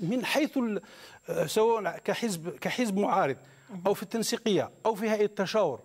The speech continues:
كمعارضين، نقول من حيث، من حيث ال-، من حيث المضمون، يعني من حيث الشكل ومن حيث المضمون، فهذا الدستور لا يخدم ش-، لا يخدم الأمة الجزائرية،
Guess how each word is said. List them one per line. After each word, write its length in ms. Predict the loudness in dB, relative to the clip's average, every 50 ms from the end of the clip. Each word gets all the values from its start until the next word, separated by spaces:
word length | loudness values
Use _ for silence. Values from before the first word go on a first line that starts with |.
| -6 -4
كمعارضين، 640 | -2 0 0 2 2 2 2 2 0 -2 -4 -6 -6 -10 -16 -20 -10 -4
نقول 380 | 0 0 0 2 2 2 2 2
من 140 | 2 0 -2
حيث، 300 | 0 -2 -2 0 2 0
من 300 | 0 2 2 0 -2 0
حيث 280 | 0 -2 -2 0 0
ال-، 300 | -2 0 0 0 -2 -2
من 120 | -2 -4 -2
حيث 280 | 0 0 0 0 0
المضمون، 640 | -4 -4 -2 -2 -2 -2 0 0 2 2 2 0 -2 -6 -14 -20 -20 -8 -2 0
يعني 320 | 2 2 4 4 4 4
من 140 | 2 2 0
حيث 260 | 0 -2 0 0 0
الشكل 360 | -2 -2 -2 -2 -2 0 0
ومن 180 | 0 0 -2 -4
حيث 220 | -6 -8 -6 -6
المضمون، 380 | -4 -4 -2 -2 -2 -2 -2 -4 -8 -18 -20 -20 -20 _
فهذا 300 | -2 0 0 2 0 0
الدستور 440 | -2 -2 -4 -4 -2 -2 -2 0 2
لا 100 | 2 2
يخدم 320 | 2 0 -2 -4 -6 -4
ش-، 160 | -4 -8 -8 -6
لا 160 | -2 0 2 2
يخدم 380 | 2 -2 -2 -4 -2 -2 -2
الأمة 280 | -2 -2 -2 0 0 -2
الجزائرية، 640 | -2 -2 -4 -4 -2 -4 -2 0 0 0 0 0